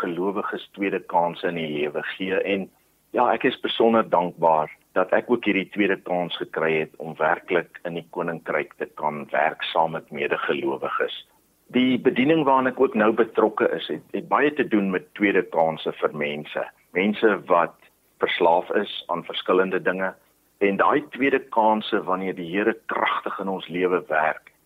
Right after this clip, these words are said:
en wat dan gebeur in 'n mens se lewe is eintlik baie, baie besonder. So, ja, as jy vra waarvoor is ek dankbaar, dan is ek dankbaar vir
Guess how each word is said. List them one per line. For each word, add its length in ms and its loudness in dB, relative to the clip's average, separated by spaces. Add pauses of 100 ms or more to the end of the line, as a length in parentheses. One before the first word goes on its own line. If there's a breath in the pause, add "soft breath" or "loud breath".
(140)
en 320 2
wat 160 4
dan 220 2
gebeur 500 0
in 140 -2
'n 40 -8
mens 300 -6
se 80 -10
lewe 400 -4
is 140 -6
eintlik 400 -4 (160)
baie, 280 0
baie 300 -2
besonder. 520 -6
So, 360 2 (120)
ja, 160 6
as 80 0
jy 100 2
vra 280 4
waarvoor 400 4
is 100 2
ek 140 0
dankbaar, 560 2
dan 160 -6
is 100 -8
ek 120 -12
dankbaar 520 2
vir 80 -8